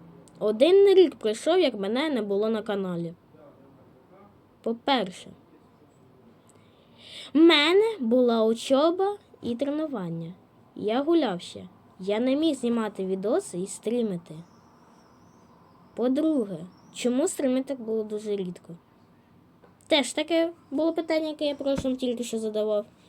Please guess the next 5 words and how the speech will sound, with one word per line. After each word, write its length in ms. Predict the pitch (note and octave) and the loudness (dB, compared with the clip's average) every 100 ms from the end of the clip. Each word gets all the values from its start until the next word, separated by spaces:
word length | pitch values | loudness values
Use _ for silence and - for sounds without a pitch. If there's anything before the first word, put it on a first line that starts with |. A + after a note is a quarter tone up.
| _ - | _ -6
Теж 220 | G#3 E3+ - _ _ _ _ _ - | -6 -6 -12 _ _ _ _ _ -20
школа, 560 | - - G4 G4 F#4+ | -8 0 2 4 0
тренування, 800 | F4 B3 A3+ A3 C4+ D4 C#4+ C4 | -2 -2 -2 -2 -4 -2 -2 -4
домашні 460 | F#3+ G3+ G#3+ A3+ G3 | -4 -6 -8 -10 -8
завдання, 680 | G3 G3+ B3 C#4 C4+ B3 | -8 -6 -6 -4 -4 -6